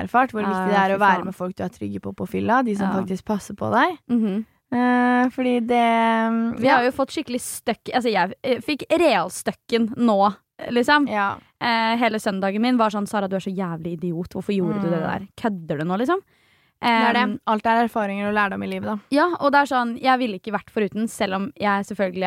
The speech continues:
Speaker 2: er sånn, "Åh, gidder du?"
Speaker 1: Og takk
Speaker 2: Det
Speaker 1: Gud
Speaker 2: der
Speaker 1: for at det
Speaker 2: gjør du
Speaker 1: gikk
Speaker 2: ikke
Speaker 1: bra,
Speaker 2: igjen.
Speaker 1: liksom.
Speaker 2: Ja,
Speaker 1: Men
Speaker 2: det kunne jo gått skikkelig skeis.
Speaker 1: Ja.
Speaker 2: Ehm, men det er det som er, ikke sant? Det er en erfaring. Jeg ville ikke vært foruten, samtidig som jeg tenker, "Sara, dette gjør du faen ikke igjen."
Speaker 1: Men det er så gøy, fordi at, eh,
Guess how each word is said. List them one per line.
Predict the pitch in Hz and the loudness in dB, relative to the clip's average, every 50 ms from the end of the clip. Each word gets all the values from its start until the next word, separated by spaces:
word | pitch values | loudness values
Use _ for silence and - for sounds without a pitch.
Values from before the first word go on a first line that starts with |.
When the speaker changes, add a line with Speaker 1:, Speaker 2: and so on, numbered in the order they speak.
| 185 185 | 0 0
Speaker 2:
er | 190 | 0
sånn, | 190 180 175 180 - - | -2 -4 -4 -6 -8 -10
"Åh, | - 196 170 - - - - | -10 -12 -12 -12 -14 -12 -12
gidder | 202 165 - 190 165 160 151 - | -12 -8 -6 -8 -8 -8 -10 -6
du?" | - 185 175 - | -6 -6 -4 -2
Speaker 1:
Og | 220 208 | -2 2
takk | 226 226 214 | 2 2 2
Speaker 2:
Det | 196 196 | 4 4
Speaker 1:
Gud | |
Speaker 2:
der | 220 208 208 | 4 4 4
Speaker 1:
for | 226 247 | 2 2
at | - 170 | 2 2
det | |
Speaker 2:
gjør | 208 190 190 | 2 2 2
du | 190 | 0
Speaker 1:
gikk | |
Speaker 2:
ikke | - - 180 | 0 2 4
Speaker 1:
bra, | 175 175 202 233 | 4 6 4 4
Speaker 2:
igjen. | 247 | 2
Speaker 1:
liksom. | 247 240 269 285 277 247 - - | 2 0 0 -2 -2 -4 -4 0
Speaker 2:
Ja, | - 285 320 359 370 | 2 4 4 4 4
Speaker 1:
Men | - - | 2 0
Speaker 2:
det | 262 339 - | -2 -2 0
kunne | - 359 262 214 | 0 0 0 2
jo | 233 277 | 0 -2
gått | 262 - - - - - | -2 -2 -4 -4 -4 -6
skikkelig | - - 277 254 _ - 220 196 190 | -8 -6 -6 -6 _ -6 -6 -6 0
skeis. | - 208 254 480 415 - - | 0 2 2 2 0 -2 0
Speaker 1:
Ja. | 202 214 208 202 202 220 - _ _ _ - - | 2 2 4 4 2 0 -4 _ _ _ -2 0
Speaker 2:
Ehm, | 269 269 262 254 247 247 240 240 233 254 - | 2 2 2 2 0 0 -2 -2 -4 -4 -4
men | - 247 262 262 262 | -2 0 2 2 4
det | 247 269 269 | 4 4 2
er | 254 | 2
det | 247 226 220 - | 2 -2 -4 -4
som | - 247 | -2 0
er, | 247 262 277 277 | 2 2 2 0
ikke | 269 233 | -2 -4
sant? | - 277 277 269 - 254 | -4 -2 -2 -2 -4 -4
Det | 226 233 | 0 2
er | 233 214 | 2 2
en | 214 214 | 2 0
erfaring. | 220 214 - 220 196 180 180 226 254 262 240 - | -2 -2 0 0 0 0 2 0 -2 -2 -2 0
Jeg | 247 240 226 | 0 0 2
ville | 247 208 202 | 0 -2 -2
ikke | 180 - 202 | -4 -2 -2
vært | 202 196 - | -2 -2 -2
foruten, | 226 214 190 175 - 208 226 220 | -2 -2 -2 -2 -4 -6 -4 -2
samtidig | - 226 214 - - 202 185 190 | -2 -2 -4 -2 -6 -6 -6 -4
som | - 208 202 | -6 -6 -4
jeg | - | -4
tenker, | 202 190 - 196 190 180 | -4 -6 -2 -4 -4 -2
"Sara, | - 196 190 190 | -2 0 0 0
dette | 185 190 - 196 | 0 0 -2 -2
gjør | 180 185 175 170 | -2 -2 -2 -4
du | 180 180 | -4 -6
faen | - - - 202 170 - - - - | -6 -2 -2 -2 -2 -2 -6 -10 -12
ikke | - - _ - 175 - | -14 -14 _ -12 -12 -8
igjen." | - 185 175 160 156 175 190 196 - - | -4 -2 -2 0 0 0 -2 -4 -4 -4
Speaker 1:
Men | 220 233 233 | -4 -2 0
det | 220 | 0
er | 214 214 220 | 0 -2 -6
så | 202 | -6
gøy, | 208 190 185 196 214 208 | -4 -4 -2 -2 -4 -4
fordi | - 220 208 | -2 0 0
at, | 196 190 - - - | 0 0 0 -2 0
eh, | 196 190 190 185 | 2 2 2 2